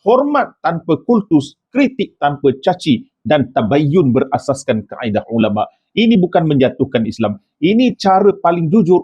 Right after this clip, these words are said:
untuk menguatkannya. Mari kita lihat contoh yang lain dalam kitab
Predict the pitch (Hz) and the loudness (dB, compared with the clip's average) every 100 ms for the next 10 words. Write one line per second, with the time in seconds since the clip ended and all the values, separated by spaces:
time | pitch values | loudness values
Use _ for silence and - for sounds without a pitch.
0 | 190 180 147 131 156 220 - 147 120 101 | 0 0 0 0 2 0 0 -2 0 -4
1 | - _ _ _ 226 247 214 196 185 165 | -8 _ _ _ -2 0 0 0 0 0
2 | 196 - _ 220 233 - 226 170 - _ | -2 -6 _ 0 0 0 -2 -2 -8 _
3 | 156 170 165 156 135 151 135 147 156 | -2 2 2 2 2 0 0 -2 -4